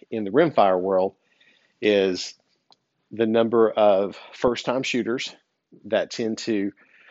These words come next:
um, be more prevalent at matches like this. And this is everything from adults to kids.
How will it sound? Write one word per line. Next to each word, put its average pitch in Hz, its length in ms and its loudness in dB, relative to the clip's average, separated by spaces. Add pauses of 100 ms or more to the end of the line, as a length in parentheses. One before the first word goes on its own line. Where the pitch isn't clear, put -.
(320)
um, 98 440 -4
be 131 120 6
more 120 200 4
prevalent 123 560 2 (280)
at 110 100 -2
matches 110 300 -2
like 101 180 0
this. 117 280 0 (380)
And 139 80 2
this 151 140 2
is 139 80 2
everything 131 420 4
from 101 360 -2 (260)
adults 113 480 4
to 170 100 -4
kids. - 480 2